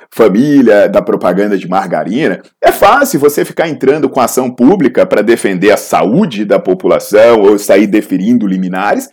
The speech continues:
quando você tem um salário de trinta, quarenta, cinquenta mil reais.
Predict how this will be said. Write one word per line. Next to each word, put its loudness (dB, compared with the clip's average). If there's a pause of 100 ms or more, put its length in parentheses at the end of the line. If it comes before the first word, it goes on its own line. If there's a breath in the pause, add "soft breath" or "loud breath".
(440 soft breath)
quando 2
você 4
tem 2
um 0
salário 0
de -6
trinta, -2
quarenta, 2
cinquenta -2
mil -2
reais. -2